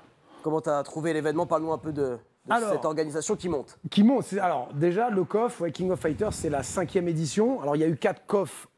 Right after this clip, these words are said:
Speaker 2: euh, classiques et là c'était le, le coff V I P Fight Club.
Speaker 1: Ouais.
Speaker 2: Donc en plus petit comité, dans un casino. Euh, ce qui n'est pas simple d'organiser un, dans un casino. Moi, j'ai expliqué deux fois dans un casino. C'est une ambiance particulière.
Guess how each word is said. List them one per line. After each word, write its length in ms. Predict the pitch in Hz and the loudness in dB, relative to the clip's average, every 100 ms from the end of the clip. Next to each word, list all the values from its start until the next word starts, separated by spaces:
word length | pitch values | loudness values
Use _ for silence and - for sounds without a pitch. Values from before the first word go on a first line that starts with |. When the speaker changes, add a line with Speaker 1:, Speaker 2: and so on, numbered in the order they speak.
| - | -10
Speaker 2:
euh, 500 | 117 110 104 98 95 | -8 -8 -10 -12 -10
classiques 640 | - 147 139 - 247 220 - | -2 -2 0 2 2 0 -6
et 120 | 175 | -2
là 160 | 170 202 | 0 0
c'était 340 | - - 175 | -4 -20 -20
le, 380 | 165 151 143 143 | -20 -16 -14 -14
le 80 | 147 151 | -18 -6
coff 220 | - 208 | -2 0
V 320 | 151 143 180 190 | 0 0 2 0
I 40 | |
P 140 | 151 196 | -2 -4
Fight 220 | 190 160 | -4 -4
Club. 160 | - 131 110 | -4 -4 -6
Speaker 1:
Ouais. 60 | _ _ - | _ _ -2
Speaker 2:
Donc 160 | 156 - | -2 0
en 160 | - 170 | 0 0
plus 200 | - 240 | 4 2
petit 180 | - 233 | 2 -2
comité, 520 | 220 196 160 240 302 - - - - | 0 2 2 0 0 -10 -20 -16 -2
dans 320 | 135 254 226 | 0 2 0
un 60 | 226 | -2
casino. 560 | 226 180 185 202 285 _ _ - - - | -2 0 0 0 -2 _ _ -20 -20 -8
Euh, 920 | 131 135 139 135 135 139 135 135 131 131 | -2 2 2 2 0 0 0 0 -2 -4
ce 160 | - - | -8 -2
qui 120 | 208 | 0
n'est 120 | 202 | 0
pas 160 | 247 226 | 0 -6
simple 240 | - 214 | -6 -6
d'organiser 320 | 180 170 160 | -4 -4 -4
un, 100 | 160 147 - | -4 -6 -8
dans 200 | 143 143 | -8 -6
un 60 | |
casino. 300 | 143 143 165 | -4 -4 -4
Moi, 100 | 208 | -4
j'ai 60 | 147 | -6
expliqué 340 | - 151 165 | -8 -4 0
deux 140 | 143 190 | 0 -2
fois 200 | - 190 | -2 -4
dans 160 | 147 | -2
un 60 | 139 | -4
casino. 520 | 165 139 147 156 151 _ - | -4 -2 0 -2 -2 _ -20
C'est 440 | - - - - 180 | -14 -8 -6 -2 0
une 140 | 180 | 2
ambiance 280 | 180 208 - | 0 -2 -2
particulière. 680 | 202 - 180 - 160 131 | -6 -6 -10 -4 -2 -2